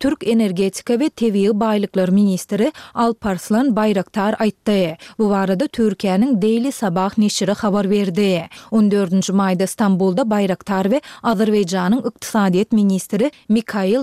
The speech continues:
Jabbarov Türkiýe bilen Azerbaýjanyň arasynda tebii gaz hyzmatdaşlygy şertnamasyna gol çekdiler. Bayraktar bu şertnamanyň iki müň otuzunji ýyla çenli Azerbaýjandan we Hazar sebitinden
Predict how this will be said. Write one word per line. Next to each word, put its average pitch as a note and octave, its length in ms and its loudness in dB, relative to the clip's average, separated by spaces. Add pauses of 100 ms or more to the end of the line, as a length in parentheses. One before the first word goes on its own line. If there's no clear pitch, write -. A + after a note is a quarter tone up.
Jabbarov F#3+ 520 0
Türkiýe A3 500 -2
bilen F#3 180 0
Azerbaýjanyň F#3+ 800 0
arasynda F#3+ 520 0 (220)
tebii G3+ 440 0
gaz A3 260 0 (100)
hyzmatdaşlygy G3+ 680 0
şertnamasyna G3+ 760 0
gol G#3+ 200 -2
çekdiler. G3 720 -2 (240)
Bayraktar G#3+ 640 0
bu G#3+ 40 0
şertnamanyň G3 760 0
iki - 240 -2
müň G3 140 2
otuzunji F#3+ 520 0
ýyla F#3+ 160 2
çenli F#3+ 460 0 (240)
Azerbaýjandan G3 840 0
we A#3+ 160 2
Hazar G#3 360 -2
sebitinden G#3 680 -2